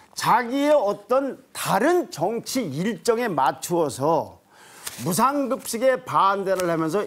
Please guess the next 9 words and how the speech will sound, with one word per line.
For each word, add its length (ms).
이것을 560
서울 360
시민의 540
일종의 420
주민투표로 1160
끌고 340
가는 480
모험을 760
강행했습니다. 1120